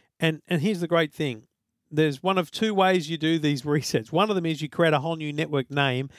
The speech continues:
and you slowly join all your devices to that new network, or you do what I do. I test a different Wi-Fi network every few months. I call it the exact same thing with the exact same password.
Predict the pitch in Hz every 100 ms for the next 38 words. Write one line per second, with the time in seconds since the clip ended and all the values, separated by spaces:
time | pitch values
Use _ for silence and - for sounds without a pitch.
0 | - _ - 139 143 - - 160 170 165
1 | 143 117 147 151 143 139 139 131 120 131
2 | 135 - 131 - 135 131 127 131 127 143
3 | 120 113 - - 269 180 202 247 _ _
4 | - 165 170 147 143 123 110 _ _ _
5 | - 190 226 - 170 180 160 139 143 -
6 | 139 139 143 135 135 135 143 135 139 -
7 | - _ _ - - 226 202 160 139 135
8 | 180 - 185 180 - 139 143 131 127 123
9 | 185 - 170 165 160 139 - 135 131